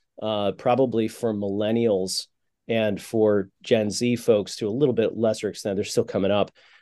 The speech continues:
Uh, but for millennials, probably more true than for previous generations, um, that we're in a world where we are really defined by our work. And, um,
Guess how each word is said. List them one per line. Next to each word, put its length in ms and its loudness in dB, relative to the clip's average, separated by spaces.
Uh, 140 4
but 180 4
for 160 2
millennials, 640 4
probably 480 2
more 280 4
true 360 -4
than 160 -4
for 140 -6
previous 460 0
generations, 960 0
um, 460 2
that 300 2
we're 260 4
in 80 6
a 40 6
world 360 4
where 220 2
we 220 0
are 100 2
really 300 -2
defined 760 2
by 400 4
our 180 -2
work. 520 2
And, 520 2
um, 480 0